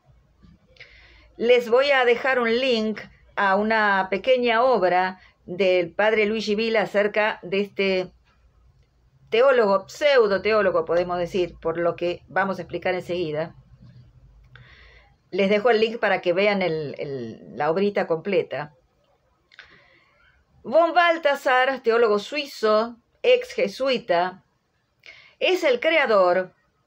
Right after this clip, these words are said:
junto con la doctora en medicina Adrienne von Speyer,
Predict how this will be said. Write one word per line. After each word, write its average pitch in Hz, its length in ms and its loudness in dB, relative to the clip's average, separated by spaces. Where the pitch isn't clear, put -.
junto 254 460 0
con 214 440 0
la 185 540 -2
doctora 202 720 0
en 175 80 -4
medicina 170 760 -4
Adrienne 208 800 0
von 170 360 -4
Speyer, 196 880 0